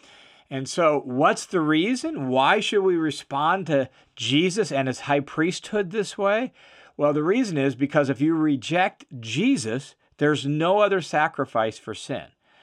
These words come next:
Since he's the final, ultimate, culminating, perfect sacrifice for hi-, for sin, if you reject Jesus, then you have nothing left. Look what he says in verse twenty-six. He says, "For," explaining, he's given the reason,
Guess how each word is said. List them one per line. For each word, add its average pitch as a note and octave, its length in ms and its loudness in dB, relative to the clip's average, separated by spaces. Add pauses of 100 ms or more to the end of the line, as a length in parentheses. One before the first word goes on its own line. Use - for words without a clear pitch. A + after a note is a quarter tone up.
(120)
Since - 340 -2
he's G3+ 260 -2
the D3 100 0
final, F#3 680 0
ultimate, E3+ 480 -2
culminating, E3+ 640 0
perfect - 460 -4
sacrifice C#3+ 680 -4
for - 140 -12
hi-, F#3 340 -6 (160)
for - 120 -6
sin, C3+ 420 -2 (360)
if - 80 -16
you C#3 120 2
reject D3+ 640 0 (400)
Jesus, E3 600 -2 (340)
then C#3+ 120 2
you C3+ 100 0
have C#3 260 0
nothing C3+ 420 0
left. A#2 300 -2
Look C#3 180 -2
what F3+ 120 0
he F3+ 60 0
says A#2+ 340 -2
in A#2+ 120 -10
verse A2+ 240 -6
twenty-six. A#2 640 -8
He A#2+ 120 -10
says, A#2 320 -8 (220)
"For," G#3+ 560 2 (400)
explaining, E3+ 840 -2
he's G#2 200 -12
given C3+ 280 0
the G3 100 2
reason, C#3+ 500 0